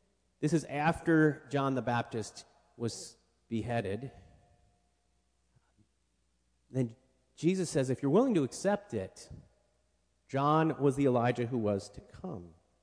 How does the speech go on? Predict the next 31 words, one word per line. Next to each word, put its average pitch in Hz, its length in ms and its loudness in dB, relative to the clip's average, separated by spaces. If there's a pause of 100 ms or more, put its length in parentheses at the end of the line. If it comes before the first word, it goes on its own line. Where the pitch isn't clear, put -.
(1200)
And 185 120 6
in 185 100 12
fact, 196 420 2
in 165 300 8
Luke 233 300 10
chapter 160 480 2
one, 135 280 4
verse 156 280 4
seventeen, 139 580 2
an 147 220 4
angel 190 440 6
speaking 190 520 0
to 190 180 4
Elizabeth, 139 540 4
John's 160 420 4
mother, 135 440 2 (480)
says 208 340 8
this 214 180 10
about 160 360 6
him, 113 260 0 (260)
"He 233 220 6
will 247 180 12
go 185 320 12
before 190 480 8
him 185 260 6
in 180 220 4
the 170 80 6
spirit 214 560 4
and 156 160 0
power 170 380 6
of 196 520 8